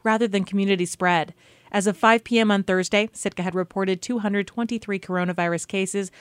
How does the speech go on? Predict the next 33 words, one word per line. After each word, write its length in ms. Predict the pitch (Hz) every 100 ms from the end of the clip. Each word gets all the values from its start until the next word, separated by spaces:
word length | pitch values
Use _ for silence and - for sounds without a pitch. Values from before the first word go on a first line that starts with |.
| -
since 260 | - 226 214
the 100 | 214
start 220 | 196 180
of 40 |
the 80 | 185
pandemic. 640 | 180 196 196 190 175 160 - _ _ -
Thirty-two 440 | 220 220 214 262
of 60 | 190
those 200 | 175 -
cases 400 | 175 - 190 185
are 100 | 190
still 220 | - 180
considered 420 | 180 175 170 170
active, 440 | - 214 - 170 185
according 380 | - 185 165
to 80 | 180
city 300 | - 170 151
data. 440 | 147 170 170 139 - _ _ _ _ _ _ _ _ _ _ _ _ _
The 100 | 233
Sitka 320 | 220 254 -
School 240 | 226 247 254
Board 300 | 220 214 214
will 140 | 214
consider 480 | 208 208 - 254 269
acknowledging 600 | 233 202 196 208 208 214
Tlingit 400 | - 226 214 214
lands 420 | 208 190 180 202
when 120 | 196
it 120 | 190 -
formally 460 | - 233 240 233
opens 300 | 190 196 185
its 160 | 175 -
meetings 460 | 214 190 180 214